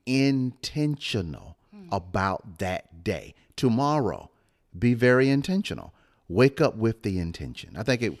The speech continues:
Speaker 1: uh, I think Tahira just said she set the, tomorrow's intention today. It's brilliant. Set the intention. So I'll, I'll leave you with this quote, and, and you guys can look this quote up. It's,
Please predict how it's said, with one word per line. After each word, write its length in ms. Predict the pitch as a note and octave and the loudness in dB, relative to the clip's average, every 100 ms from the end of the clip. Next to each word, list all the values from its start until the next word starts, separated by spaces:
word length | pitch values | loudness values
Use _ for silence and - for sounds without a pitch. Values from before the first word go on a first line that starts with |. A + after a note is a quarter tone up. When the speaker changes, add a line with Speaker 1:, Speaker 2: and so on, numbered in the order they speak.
| - - - | -14 -20 -2
Speaker 1:
uh, 220 | F#2+ F2 | 0 0
I 80 | D#2 | 0
think 220 | G#2+ F#2 | -2 -2
Tahira 360 | F#2 F#2+ G#2 G2 | 0 2 2 2
just 220 | F2 E2+ | -2 -4
said 300 | F#2+ F2 - | -2 -2 -4
she 180 | - G2+ | -6 -8
set 380 | - B2 F#2 G#2 | -4 -4 -4 -6
the, 120 | - - | -12 -10
tomorrow's 480 | G#2+ F#2+ G2+ F#2+ F2 | -6 -4 -2 -2 -4
intention 500 | E2+ F#2+ E2 D#2+ D2 | -8 -8 -8 -10 -10
today. 400 | D#2 C2+ A1+ - _ - | -8 -8 -12 -16 _ -20
It's 100 | - | -18
brilliant. 500 | F2+ G2+ E2+ B1+ - _ _ _ _ _ | -2 0 0 -4 -16 _ _ _ _ _
Set 480 | - - - D3+ A2 | -8 -4 0 0 0
the 140 | A2 | -4
intention. 500 | F2+ - A#1+ - - - - - | -4 -6 -10 -14 -18 -20 -20 -12
So 140 | - C3 | 0 4
I'll, 160 | A#2+ - | 4 4
I'll 120 | A#2 | 6
leave 200 | B2+ C3+ | 6 6
you 80 | A#2+ | 2
with 120 | G2+ | 0
this 140 | F#2 | -2
quote, 260 | - A#2 D#2 | 0 0 2
and, 200 | G#2 G2 | -2 -2
and 260 | A2 G2 F#2+ | -2 0 0
you 100 | A#2+ | 0
guys 240 | D#3+ B2 | 2 0
can 160 | - F2 | -2 -2
look 240 | G#2 - | -2 -4
this 140 | G2+ - | -8 -8
quote 240 | - A2+ | -2 -2
up. 120 | G2 | -2
It's, 200 | F#2+ F2 | -4 -10